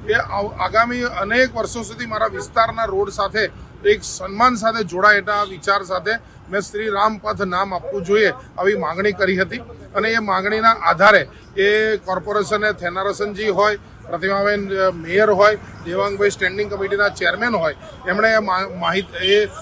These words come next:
માંગણીને માન્ય રાખી હું એમનો આભાર માનું છું. અ, શ્રી ક્ષેત્ર એ સરખેજનું પાંચસો વર્ષ જૂનું ગામનું નામ છે. ત્યાં આગળ સક્રી તળાવ છે, જે માનનીય અમિતભાઈ શાહની ગ્રાન્ટમાંથી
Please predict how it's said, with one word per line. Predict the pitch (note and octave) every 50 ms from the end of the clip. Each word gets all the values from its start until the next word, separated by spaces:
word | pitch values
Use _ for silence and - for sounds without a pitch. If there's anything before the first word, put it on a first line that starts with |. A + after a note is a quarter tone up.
| - -
માંગણીને | F3 F3 F#3 G3+ G#3+ A3+ A#3 A#3
માન્ય | G#3+ G3 E3+ E3 F3+ G3+ A#3 B3
રાખી | A#3+ A3 G#3 - E3+ D3+
હું | - - - - - - G3
એમનો | G#3 G3+ G#3 G#3+
આભાર | G#3 G3 E3 D#3 - D#3+ G3 A#3
માનું | A3+ A3 A3 A3+ A#3 F#3+
છું. | - B3 B3 - - - - - - -
અ, | - F3 F#3 F#3+ G3 G3 G3 G3 F#3
શ્રી | - - - - B3 C4 B3+
ક્ષેત્ર | G#3 - - - G#3 G#3 - - B3+ A#3+ B3 B3 B3 - - - - - - - - G#3+
એ | A3 G#3+
સરખેજનું | - G3+ F#3+ F#3+ - G3+ A3 A3+ - A#3+ A#3+ -
પાંચસો | - G3+ G3 G3 - G#3+ A3
વર્ષ | A3 A3 A3 G#3+ -
જૂનું | - F#3 F#3 G3+ G#3+ G#3 F#3+ -
ગામનું | F3+ E3+ E3+ F3 F#3+ G#3 G#3 F3
નામ | E3+ D#3+ E3 - -
છે. | - C#3+ C#3 C3 - - - - - - - - -
ત્યાં | G3+ G#3+ A3+ A#3
આગળ | A#3+ A#3+ B3 A#3+
સક્રી | - - G#3 - - B3 B3
તળાવ | - - A3 G#3+ A3 A3+ A3 G3+
છે, | G3+ - F3+ D#3+ - - - - - - F3+
જે | G3+ G#3+
માનનીય | G#3+ G#3 G#3 G#3 A3 A3+
અમિતભાઈ | A3 G3 G3+ G#3 F#3+ G#3 A3 A3
શાહની | G3 - G3+ F#3 F#3+ G3 G3+ G#3+ G#3+ A3 A3 G#3
ગ્રાન્ટમાંથી | F#3 F#3+ F3 E3+ F3+ F3+ F#3 F#3 G#3+ A3 G3 G3+ G3+ E3+